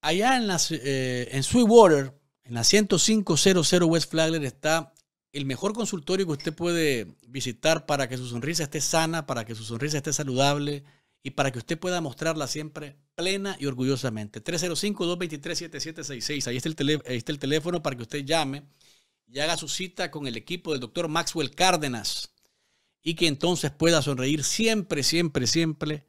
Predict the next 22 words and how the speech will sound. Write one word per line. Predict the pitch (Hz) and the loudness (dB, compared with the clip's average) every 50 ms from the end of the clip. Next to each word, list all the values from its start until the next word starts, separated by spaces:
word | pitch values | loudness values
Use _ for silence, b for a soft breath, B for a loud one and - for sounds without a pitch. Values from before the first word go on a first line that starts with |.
| _ _ _ _ _ _ _ | _ _ _ _ _ _ _
plena | _ 160 170 170 165 160 160 156 151 - - _ _ | _ 8 8 8 8 6 4 2 0 -4 -10 _ _
y | 131 147 147 - | 0 0 0 2
orgullosamente. | - 135 139 117 120 117 120 123 117 - - 110 104 98 95 92 - _ - - - _ _ _ _ _ | 2 -2 0 0 0 2 2 2 2 0 -2 -2 -4 -4 -8 -10 -12 _ -20 -20 -20 _ _ _ _ _
Sweetwater | _ - - - - 233 226 196 175 185 196 185 165 139 | _ -4 0 4 6 6 8 8 10 8 8 8 6 4
Dental | 165 160 151 147 127 117 | 4 2 2 0 -2 0
Clinic | - 185 190 185 151 | 0 0 2 2 0
está | 123 - 147 | 0 -2 -2
esperando | 139 - 123 123 131 127 123 123 127 131 - _ _ _ _ _ _ _ _ _ _ _ _ _ _ | -2 -2 0 0 2 0 0 -2 -4 -6 -10 _ _ _ _ _ _ _ _ _ _ _ _ _ _
por | _ 123 120 | _ 0 0
usted. | 113 - - - - - _ _ _ B B B B B B B B B - | 0 0 -4 -8 -10 -10 _ _ _ B B B B B B B B B 8
Hoy, | 196 220 214 208 196 208 214 208 | 10 12 12 12 10 8 4 2
dieciocho | 156 139 127 - - 185 180 - - 190 175 | -2 -2 -2 0 0 -2 -2 -2 -2 -2 0
de | 165 156 | 0 0
diciembre, | 147 143 143 - 226 214 190 160 143 147 156 165 156 - _ | 2 2 2 4 4 4 2 2 0 -4 -6 -8 -8 -12 _
es, | - 151 175 196 170 | -6 -4 -4 -4 -2
doña | 185 196 190 190 185 | -2 -4 -2 -2 -2
Dique, | 185 185 180 - - | -2 -4 -6 -6 -8
el | 190 180 151 | -10 -8 -6
día | 131 143 156 170 | -6 -4 -4 -4
de | 160 | -4
nosotros. | 127 110 - 160 160 139 - - - _ _ _ _ _ _ _ _ _ _ _ _ _ _ _ _ _ _ _ _ _ _ _ _ _ _ _ _ _ _ _ _ _ _ _ _ _ _ _ _ _ _ _ _ _ _ _ _ 208 _ _ _ _ _ _ _ _ _ _ 214 214 _ _ _ _ _ _ _ _ _ _ _ _ _ | -6 -4 -4 -4 -4 -4 -8 -18 -20 _ _ _ _ _ _ _ _ _ _ _ _ _ _ _ _ _ _ _ _ _ _ _ _ _ _ _ _ _ _ _ _ _ _ _ _ _ _ _ _ _ _ _ _ _ _ _ _ _ _ _ _ _ _ _ _ _ _ _ _ _ _ _ _ _ _ _ _ _ _ _ _ _ _
No, | 92 87 82 87 87 87 87 | _ _ _ _ _ _ _